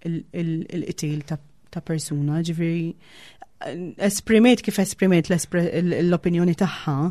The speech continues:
ma jfissirx li xi ħadd jista' jkun ġustifikat bli jieħu liġi fidejh u joqtolha, żgur li le. F'pajjiżna u imkien.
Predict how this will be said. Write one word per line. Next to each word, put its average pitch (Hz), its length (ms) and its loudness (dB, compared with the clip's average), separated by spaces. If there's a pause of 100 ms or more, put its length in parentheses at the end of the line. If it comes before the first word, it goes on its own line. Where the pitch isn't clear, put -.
(400)
ma 262 160 8
jfissirx 247 600 4
li 185 200 2
xi 208 160 0
ħadd 165 540 0
jista' 196 380 0
jkun 175 260 0
ġustifikat 175 680 -2
bli 170 220 -2
jieħu 160 140 -4
liġi 170 320 -6
fidejh 156 440 -8
u - 100 -12
joqtolha, 170 520 -6
żgur 196 500 -2
li 160 100 -2
le. 151 280 -2 (880)
F'pajjiżna 202 760 2
u 233 80 4
imkien. 170 440 2